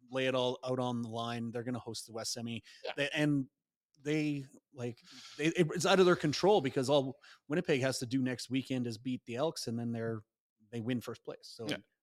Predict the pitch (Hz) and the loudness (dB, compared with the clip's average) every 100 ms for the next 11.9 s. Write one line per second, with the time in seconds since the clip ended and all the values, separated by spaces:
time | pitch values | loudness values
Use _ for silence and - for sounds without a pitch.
0 | _ - _ _ 139 117 82 - 58 - | _ -20 _ _ -2 0 -2 -8 -6 -2
1 | 117 - - - 180 180 175 170 156 175 | -2 -4 -16 0 2 4 2 2 0 0
2 | 160 135 135 127 131 127 110 113 117 107 | 2 2 2 -2 -4 -4 -2 -2 -2 -2
3 | - 98 92 90 85 80 104 82 82 87 | -4 -8 -6 -6 -8 -10 -8 -8 -10 -10
4 | 92 98 92 90 82 85 73 - 92 82 | -10 -10 -8 -6 -6 -8 -14 -14 -14 -6
5 | 127 110 95 85 82 85 - - - - | -2 -2 -2 -6 -6 -4 -6 -8 -18 -20
6 | - 92 90 82 80 - _ _ 113 110 | -6 0 0 0 -6 -14 _ _ -4 -2
7 | 123 131 113 104 87 90 - 98 90 - | 2 2 2 0 -2 -2 -2 -4 -4 -4
8 | 87 82 80 - 80 76 71 71 67 65 | -4 -4 -6 -2 0 0 -4 -6 -8 -8
9 | 73 73 - - - - 156 160 165 143 | -12 -12 -14 -14 -14 2 4 6 6 4
10 | 139 131 131 131 - 120 117 - 135 143 | 4 4 6 2 4 4 2 2 4 6
11 | 139 135 139 120 156 123 120 120 | 6 6 4 4 4 4 4 4